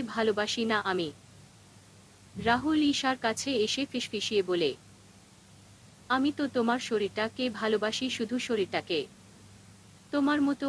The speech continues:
আরো অনেক মেয়ে আছে আমার জীবনে। তোমাকে আমি বলেছিলাম না, তুমি আমার জীবনে প্রথম নারী, সেটা মিথ্যা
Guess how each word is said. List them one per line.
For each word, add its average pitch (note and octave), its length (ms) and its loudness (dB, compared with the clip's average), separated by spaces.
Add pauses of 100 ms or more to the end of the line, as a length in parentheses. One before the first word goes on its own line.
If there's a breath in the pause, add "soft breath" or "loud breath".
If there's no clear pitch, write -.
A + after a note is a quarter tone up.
আরো G3+ 260 4
অনেক G#3+ 320 0
মেয়ে A3 220 2
আছে F3 320 -2
আমার G#3+ 280 2
জীবনে। F3 400 -2 (1300)
তোমাকে D4 480 2
আমি A3 240 2
বলেছিলাম G3+ 640 2
না, G#3 160 2
তুমি A#3 300 0
আমার G#3 280 2
জীবনে G#3+ 400 0
প্রথম B3 360 -2
নারী, A3+ 260 2
সেটা A3+ 340 -2
মিথ্যা G#3+ 340 -2